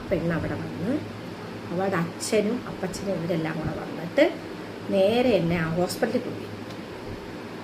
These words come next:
അവിടെ ഒരു ഹോസ്പിറ്റലിൽ കൊണ്ടുവന്ന് അഡ്മിറ്റ്, അഡ്മിറ്റ് ചെയ്തു. അഡ്മിറ്റ് ചെയ്തിട്ട് ഇവര്,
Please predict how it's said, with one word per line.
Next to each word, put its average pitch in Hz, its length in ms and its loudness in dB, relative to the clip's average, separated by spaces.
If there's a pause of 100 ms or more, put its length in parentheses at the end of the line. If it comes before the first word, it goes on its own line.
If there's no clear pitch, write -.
(1080)
അവിടെ 208 140 0
ഒരു 214 100 2
ഹോസ്പിറ്റലിൽ 202 440 -2
കൊണ്ടുവന്ന് 175 380 -2 (1200)
അഡ്മിറ്റ്, 202 380 -2 (720)
അഡ്മിറ്റ് 220 340 0
ചെയ്തു. - 380 2 (180)
അഡ്മിറ്റ് 220 320 -2
ചെയ്തിട്ട് 190 440 2 (300)
ഇവര്, 196 280 2